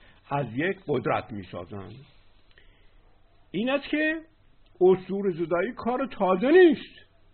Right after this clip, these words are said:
بلکه با اهریمنی ساختن انگیزه هزارهاست کرده شده است.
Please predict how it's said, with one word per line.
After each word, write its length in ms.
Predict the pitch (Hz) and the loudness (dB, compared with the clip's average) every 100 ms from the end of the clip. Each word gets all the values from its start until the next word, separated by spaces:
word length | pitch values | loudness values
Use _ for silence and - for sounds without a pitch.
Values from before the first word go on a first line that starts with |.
| - - _ _ - - 143 | -20 -20 _ _ -20 -8 0
بلکه 720 | 220 302 - 269 262 247 254 - - - - - - _ _ _ - - 135 | 0 0 -4 -6 -4 -6 -10 -18 -20 -20 -20 -20 -20 _ _ _ -20 -18 -4
با 360 | 165 180 175 - | 0 2 0 -2
اهریمنی 960 | 160 165 139 156 196 175 170 170 165 151 - | -4 -2 -4 -4 -2 -2 -2 -2 -2 -4 -8
ساختن 580 | 165 165 151 - 170 233 294 262 | -4 0 -2 -4 -4 -2 -2 -2
انگیزه 840 | 196 208 165 196 226 135 214 262 143 - _ _ - | 0 0 0 -4 -4 -6 -6 -4 -6 -10 _ _ -2
هزارهاست 800 | 202 220 220 208 202 175 262 - | 0 2 4 6 4 2 -2 -4
کرده 400 | - 214 185 233 | -2 0 0 -2
شده 260 | 339 - 98 | -6 -6 -10
است. 320 | 80 - - | -14 -14 -16